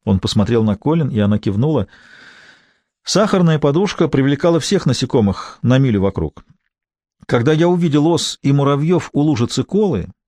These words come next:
я понял, что их привлекает все сладкое. «Медоносные пчелы», —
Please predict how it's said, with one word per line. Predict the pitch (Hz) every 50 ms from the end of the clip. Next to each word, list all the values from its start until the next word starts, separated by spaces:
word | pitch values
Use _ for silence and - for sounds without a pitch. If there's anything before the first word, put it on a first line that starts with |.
| _ _ _ _ _ _ _ _ _ _ _
я | - 135 175 180
понял, | - 247 233 208 135
что | - - 143
их | 160 160 -
привлекает | 180 165 156 165 160 - 196 190 160
все | - - - 190
сладкое. | 185 - 139 113 92 - - - 76 78 - - _ _ _ _ _ _ _ _ _ _ _ _ _ _ _ _ _
«Медоносные | - 92 95 185 82 92 92 95 107 127 151 160 139 - - 160 151 147 151
пчелы», — | 143 - - - - - 143 135 123 110 98 90